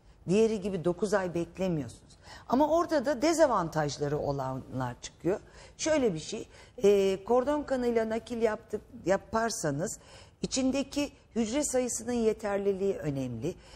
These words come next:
Bekleme süresi önemli çünkü hücrenin canlılığını belirleyecek. Ve bir diğeri de takip. O kordon kanını topladığınız çocuğun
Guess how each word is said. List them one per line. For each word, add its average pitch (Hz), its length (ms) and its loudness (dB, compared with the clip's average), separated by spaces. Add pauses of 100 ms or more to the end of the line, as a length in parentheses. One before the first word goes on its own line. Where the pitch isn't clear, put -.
(140)
Bekleme 269 480 4
süresi 160 600 -2
önemli 156 520 -2
çünkü 175 320 -4 (480)
hücrenin 196 520 -2
canlılığını 170 760 0
belirleyecek. 131 680 -6 (440)
Ve 226 120 4
bir 269 260 2
diğeri 262 440 -2
de 254 100 2
takip. 226 480 -4 (540)
O 226 80 0
kordon 262 460 0
kanını 208 340 -4
topladığınız 202 800 -2
çocuğun 190 440 -2